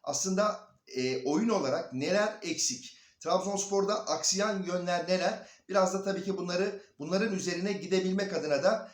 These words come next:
çok fazla tekrar yapılması gerektiğini sizlere söyledik. Ben maçın çok geniş detayına girmeyeceğim arkadaşlar. Oyun olarak çok iyi değildik. İlk yarı biraz daha ön alan baskısını yapmaya çalıştık.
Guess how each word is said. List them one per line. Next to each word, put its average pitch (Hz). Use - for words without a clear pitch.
çok -
fazla 185
tekrar 180
yapılması 160
gerektiğini 160
sizlere 165
söyledik. 180
Ben 220
maçın 226
çok -
geniş 202
detayına 202
girmeyeceğim 151
arkadaşlar. 143
Oyun 233
olarak 214
çok 196
iyi 208
değildik. -
İlk 226
yarı 233
biraz 220
daha 185
ön 160
alan 180
baskısını 170
yapmaya 156
çalıştık. 127